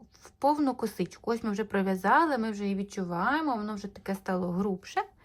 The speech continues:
І ось тут, бачите, тут їх видно, ось ці дирочки. Раз,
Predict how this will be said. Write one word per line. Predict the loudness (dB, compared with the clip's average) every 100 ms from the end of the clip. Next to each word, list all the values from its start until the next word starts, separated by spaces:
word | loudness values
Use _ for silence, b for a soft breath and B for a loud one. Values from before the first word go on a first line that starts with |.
| B B B B -2
І |
ось | -2 2
тут, | 2 4
бачите, | 4 4 0 0 -2 _ _ _
тут | -10 -6
їх | -6 2
видно, | 4 4 2
ось | 0
ці | -4 0
дирочки. | 2 0 -4 -10 -6
Раз, | -2 2 2 2 -4